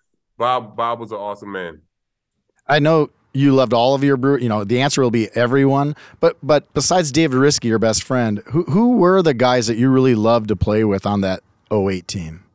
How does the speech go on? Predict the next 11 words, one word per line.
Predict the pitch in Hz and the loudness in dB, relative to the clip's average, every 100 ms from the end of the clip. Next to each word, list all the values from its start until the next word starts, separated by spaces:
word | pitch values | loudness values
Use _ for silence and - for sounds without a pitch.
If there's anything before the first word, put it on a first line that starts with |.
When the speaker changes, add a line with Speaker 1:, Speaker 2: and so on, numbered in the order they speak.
| _ _ _ _ _ _ | _ _ _ _ _ _
Speaker 1:
Man, | 101 120 113 113 | -6 -4 -4 -6
Cam, | 120 120 110 87 - | -6 -4 -6 -8 -16
Mike | - 110 113 | -10 -10 -10
Cameron, | - 110 107 101 82 78 _ | -10 -8 -8 -10 -14 -18 _
he | 104 135 | -10 -6
was | 127 117 | -6 -6
just | 117 - | -10 -10
a | 90 | -12
vibe. | 87 101 110 101 90 85 | -6 -4 -2 -4 -6 -8
Like, | 95 92 87 - - - | -8 -8 -10 -16 -20 -20
Sundays, | _ - 143 135 131 127 127 123 120 | _ -6 -4 -2 -2 -2 -4 -8 -16